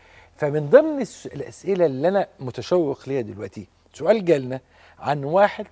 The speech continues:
بعت والدته خمسين كيلو، خمسين سنة، تعاني من مرض السكر، وزنها تسعين كيلو.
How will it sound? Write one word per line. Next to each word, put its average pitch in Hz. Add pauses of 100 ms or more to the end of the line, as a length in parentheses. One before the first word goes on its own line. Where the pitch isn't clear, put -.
(100)
بعت 139
والدته 123
خمسين 151
كيلو، 175 (680)
خمسين 147
سنة، 180 (1000)
تعاني 190
من 220
مرض 214
السكر، - (540)
وزنها 127
تسعين 175
كيلو. -